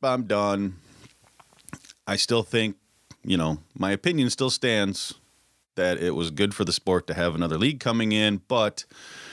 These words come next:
I would just stop with kind of throwing the, as the kids say, throwing shade at other leagues.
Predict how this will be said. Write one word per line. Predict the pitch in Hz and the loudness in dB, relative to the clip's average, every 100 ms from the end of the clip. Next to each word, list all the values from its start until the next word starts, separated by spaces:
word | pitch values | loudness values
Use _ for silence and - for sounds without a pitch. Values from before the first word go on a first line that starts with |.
| - - - - - - - - - - | -16 -16 -14 -12 -12 -10 -8 -8 -8 -8
I | - 180 | -2 0
would | 208 156 | 0 0
just | 143 135 - _ _ | 0 0 -2 _ _
stop | - - - 135 123 - | 0 0 0 0 0 -2
with | 117 110 101 - - | 0 0 0 -8 -8
kind | - 107 101 | -2 0 2
of | 90 | 0
throwing | 107 101 98 95 90 | 0 0 0 0 0
the, | 87 82 82 | 0 0 0
as | 87 87 | 0 0
the | 98 | -2
kids | - 110 95 | 0 0 0
say, | - 90 | 0 0
throwing | 85 117 107 85 | 0 0 0 0
shade | - - 107 113 120 123 110 - - - - - - - - - | -2 -2 0 2 0 -4 -10 -14 -16 -16 -18 -20 -20 -20 -14 -4
at | 107 | 0
other | 113 113 | 2 2
leagues. | 113 117 117 117 - - | 2 2 0 0 -2 -2